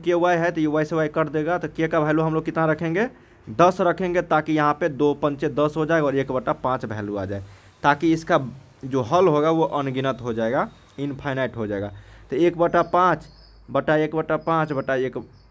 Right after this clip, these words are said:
बटा पाँच, ये तीनों जो आ जाएगा दोस्तों बराबर, तो इसका हल जो है अनगिनत हल हो जाएगा। तो इसका सही उत्तर आपका बी ऑप्शन हो जाएगा, के का वैल्यू रखेंगे हम लोग कितना, दस रखेंगे।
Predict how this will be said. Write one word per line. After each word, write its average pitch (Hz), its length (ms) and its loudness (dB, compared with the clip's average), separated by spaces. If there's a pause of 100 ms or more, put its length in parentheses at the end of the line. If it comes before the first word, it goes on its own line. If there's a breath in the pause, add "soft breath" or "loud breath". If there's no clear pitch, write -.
बटा 120 240 -2
पाँच, 95 480 -10
ये 160 180 0
तीनों 175 400 0
जो 170 160 4 (160)
आ 139 140 6
जाएगा 147 260 4
दोस्तों 139 300 0
बराबर, 131 400 2
तो 147 100 -8
इसका 127 300 -6 (240)
हल 131 220 -4
जो 131 80 -2
है 151 160 -4
अनगिनत 117 460 -4
हल 104 140 -6
हो 104 100 -6
जाएगा। 98 240 -6
तो 98 140 -10
इसका 113 200 -6
सही 131 160 -4
उत्तर 127 180 -4
आपका 127 240 -2
बी 117 240 -2
ऑप्शन 135 280 -2
हो 139 120 -2
जाएगा, 147 300 2
के 127 220 -4
का 123 160 -4
वैल्यू 123 280 -4
रखेंगे 117 440 -6
हम 117 140 -8
लोग 131 140 -8
कितना, 180 260 -2
दस 117 340 -2
रखेंगे। 98 360 -10